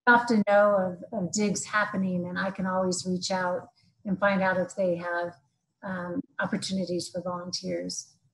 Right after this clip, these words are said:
Um, so I would just reach out to, you know, to me or, or to other people at the university or the, sh-, the State Historic Preservation Office, and I'm sure you could find something.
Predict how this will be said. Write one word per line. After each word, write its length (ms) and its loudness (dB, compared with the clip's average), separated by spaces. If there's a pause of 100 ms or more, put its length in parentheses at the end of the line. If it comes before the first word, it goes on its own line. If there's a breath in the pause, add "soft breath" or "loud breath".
(160)
Um, 460 -4 (240)
so 400 4 (160)
I 60 2
would 120 4
just 220 2
reach 200 4
out 260 4 (100)
to, 500 -4 (180)
you 100 -2
know, 260 -4
to 100 -2
me 280 6
or, 440 4
or 440 -4
to 400 -2 (300)
other 160 2
people 260 -2
at 80 0
the 60 -4
university 720 4
or 360 -2
the, 80 -2
sh-, 260 -6
the 340 -4
State 340 -4
Historic 340 -4 (120)
Preservation 500 -4
Office, 600 -6
and 80 -12
I'm 540 -8 (140)
sure 260 -4
you 120 0
could 180 -10
find 260 -4
something. 500 -10